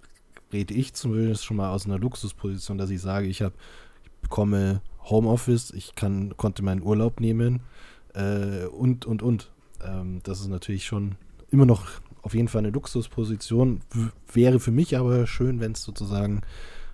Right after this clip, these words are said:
von staatlicher Seite oder dass man halt das für jeden ermöglicht, weil ich das einfach extrem wichtig fand, ähm, da am Anfang mit dabei zu sein, ähm, weil man da einfach viel lernt, mitbekommt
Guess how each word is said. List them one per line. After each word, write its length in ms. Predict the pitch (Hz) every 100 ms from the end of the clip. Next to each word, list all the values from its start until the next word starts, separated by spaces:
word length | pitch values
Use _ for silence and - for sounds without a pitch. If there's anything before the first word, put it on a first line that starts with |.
| - - - - - - -
von 220 | - 104 92
staatlicher 600 | - 90 127 - 113 107
Seite 360 | 101 110 -
oder 140 | 101 101
dass 180 | 95
man 120 | 101 98
halt 140 | 95
das 100 | 98
für 120 | -
jeden 300 | 98 101 98
ermöglicht, 640 | 90 87 87 90 85 - -
weil 120 | 92
ich 80 | 90
das 160 | 95 90
einfach 360 | 95 98 -
extrem 420 | 101 - - 104 101
wichtig 320 | 123 - 113
fand, 360 | 117 113 113 - - - - - -
ähm, 640 | 95 98 95 95 95 95 - - - - - -
da 140 | 92
am 100 | 95
Anfang 300 | 85 98 104
mit 140 | 95 92
dabei 260 | - 101
zu 140 | 110 101
sein, 420 | 98 95 98 110 - - -
ähm, 520 | 90 92 92 92 92 - - - - _
weil 100 | 95
man 100 | 95
da 100 | 92
einfach 260 | 92 98 98
viel 260 | - 104 95
lernt, 320 | 95 107 -
mitbekommt 840 | 117 - - 110 104 104 107 -